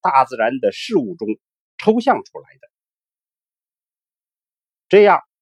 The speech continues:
我们还可以追溯到创造文字的仓颉。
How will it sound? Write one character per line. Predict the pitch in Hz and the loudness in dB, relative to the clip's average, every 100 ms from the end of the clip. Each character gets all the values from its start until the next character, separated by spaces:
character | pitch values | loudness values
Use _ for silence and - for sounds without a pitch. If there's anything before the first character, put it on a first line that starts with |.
| _ _ | _ _
我 | - | -2
们 | 131 | -2
还 | - 139 220 | 0 -2 0
可 | 170 | -2
以 | 170 135 | -2 -6
追 | 202 202 | -6 -6
溯 | 196 160 | -6 -2
到 | 143 98 - | 0 0 -6
创 | - 160 127 | -2 -2 0
造 | 120 | -2
文 | 90 98 139 | 0 -6 -10
字 | 160 135 | -12 -8
的 | 85 | -8
仓 | - 160 147 | -6 -6 -6
颉。 | 95 82 | -8 -12